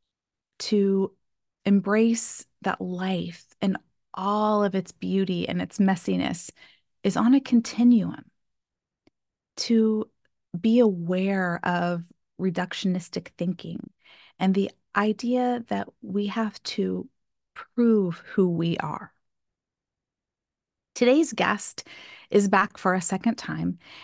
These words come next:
and this time is sharing life experience and wisdom that is no less thought-provoking and wonder-filled than our first interview.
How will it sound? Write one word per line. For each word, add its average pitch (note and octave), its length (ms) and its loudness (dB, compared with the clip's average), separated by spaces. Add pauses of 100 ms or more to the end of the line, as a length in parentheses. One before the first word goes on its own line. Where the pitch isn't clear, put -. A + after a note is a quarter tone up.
(140)
and G3 280 8
this A#3+ 220 4
time G3+ 480 0
is F3+ 100 -2
sharing F#3+ 720 0
life F#3+ 400 0
experience G3 960 0
and F3+ 240 0
wisdom F#3+ 500 2
that F3 160 -4
is E3+ 220 -4
no G#3 580 2 (140)
less F#3 440 -2 (120)
thought-provoking F3 960 -2
and F3 260 -2
wonder-filled F3 880 -2 (420)
than F#3+ 120 2
our F3 100 0
first E3+ 420 -6
interview. E3+ 600 -4